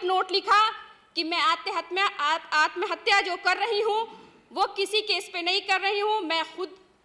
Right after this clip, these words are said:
अपनी मर्जी से कर रही हूँ। लेकिन उसकी माँ ने कि कुछ लोगों के कहने पर शशिर मावर पर जो हॉस्टल वार्डन है उस पे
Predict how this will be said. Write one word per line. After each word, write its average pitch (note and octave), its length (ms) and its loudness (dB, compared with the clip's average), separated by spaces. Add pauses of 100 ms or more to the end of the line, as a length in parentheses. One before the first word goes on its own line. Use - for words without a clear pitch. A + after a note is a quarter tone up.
(180)
अपनी E4 300 0
मर्जी E4 340 0
से E4 140 0
कर C#4+ 200 -2
रही A#3+ 220 -6
हूँ। G#3 200 -16 (500)
लेकिन F#4+ 520 2 (680)
उसकी F#4+ 380 -4
माँ F4+ 280 2
ने G#4+ 200 0
कि G#4 220 -4
कुछ G4 280 -2
लोगों F#4+ 340 2
के G4+ 180 -4
कहने F#4+ 460 0
पर G#4+ 220 4 (840)
शशिर F#4 500 -2
मावर G#4 380 4
पर F#4 240 4 (540)
जो E4 200 0
हॉस्टल G4 460 2
वार्डन F#4+ 420 4
है G4 160 -2
उस F4 200 -4
पे F4 240 2